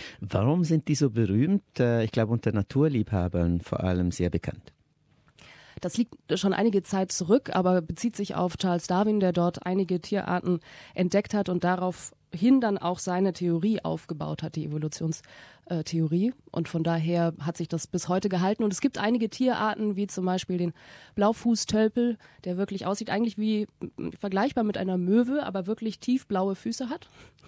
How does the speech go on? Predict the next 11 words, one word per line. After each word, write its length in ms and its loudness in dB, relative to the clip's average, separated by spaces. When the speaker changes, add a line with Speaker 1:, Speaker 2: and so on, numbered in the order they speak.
Speaker 2:
Ähm, 460 4
es 200 -4
gibt 140 2
Tierarten, 280 2
die 80 0
man 140 4
nur 100 4
noch 140 4
dort 260 -2
sehen 240 -4
kann. 220 -14